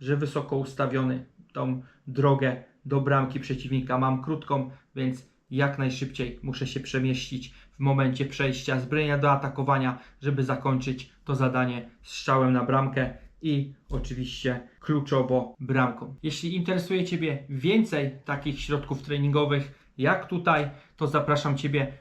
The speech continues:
do gotowych konspektów treningowych, które są przygotowane na wrzesień dwa tysiące dwadzieścia pięć i dotyczą one piłki jedenastoosobowej, czyli senior, junior, trampkarz oraz wszystkie grupy certyfikacji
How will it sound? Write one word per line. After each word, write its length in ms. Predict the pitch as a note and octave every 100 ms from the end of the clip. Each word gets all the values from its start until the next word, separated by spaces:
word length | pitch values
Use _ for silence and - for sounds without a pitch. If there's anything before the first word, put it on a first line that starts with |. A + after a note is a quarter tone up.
| - D3
do 180 | C#3
gotowych 460 | C#3 C#3 E3 D3 C#3
konspektów 640 | E3+ E3 - D#3+ - C#3+
treningowych, 840 | - D3 C#3+ C#3+ C#3+ C#3+ C#3 - _
które 220 | - D3
są 200 | C#3 D3
przygotowane 720 | C#3+ C#3+ C#3+ C#3+ C3+ C#3+ C3+
na 180 | C3+ F3+
wrzesień 500 | D3+ E3 - D3 C3+ -
dwa 180 | C3+ D3
tysiące 440 | C#3+ D3+ C#3+ C#3+
dwadzieścia 440 | C3 C#3 C3 -
pięć 380 | C3 D#3+ D#3 - - -
i 100 | E3
dotyczą 480 | D#3 D#3+ C#3+ D3+ C#3
one 300 | C#3+ C3+ - - -
piłki 340 | D#3 C#3+ C#3
jedenastoosobowej, 1120 | D3+ F3+ F3 E3 - D#3+ - D3 D3+ C#3+ C3+
czyli 420 | - D3 C3 B2 -
senior, 540 | - - F#3 E3+ D#3 C#3 - -
junior, 400 | C#3+ D3 C3+ B2+ -
trampkarz 580 | - D#3 D#3 - C#3 - - -
oraz 440 | - C#3+ C#3 - - _
wszystkie 640 | - - G3 - F3+ D#3+ - -
grupy 520 | C3 C#3+ C#3 C#3 C3 - -
certyfikacji 1040 | - D#3+ - C#3 C#3+ C3+ C3 - C3 -